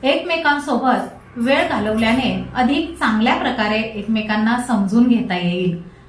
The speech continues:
मुलांच्या भविष्याशी संबंधित काही महत्त्वाचे निर्णय तुम्ही घेऊ शकाल. अविवाहित लोकांचे विवाह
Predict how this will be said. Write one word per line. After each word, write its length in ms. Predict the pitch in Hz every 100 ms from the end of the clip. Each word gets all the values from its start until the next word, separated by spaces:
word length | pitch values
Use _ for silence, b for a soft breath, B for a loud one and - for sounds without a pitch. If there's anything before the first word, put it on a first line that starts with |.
| - 202
मुलांच्या 580 | 196 202 226 226 233 233
भविष्याशी 680 | 208 202 220 226 214 240
संबंधित 680 | 233 196 190 220 262 233 175 - B B B -
काही 340 | 302 349 359
महत्त्वाचे 580 | 277 233 240 262 269 294
निर्णय 560 | 277 208 214 240 190 -
तुम्ही 200 | 233 233
घेऊ 280 | 214 190 190
शकाल. 420 | - 180 175 165 - - B B B -
अविवाहित 640 | 226 254 226 202 196 214
लोकांचे 640 | 190 185 208 233 254 262 185
विवाह 420 | 190 220 254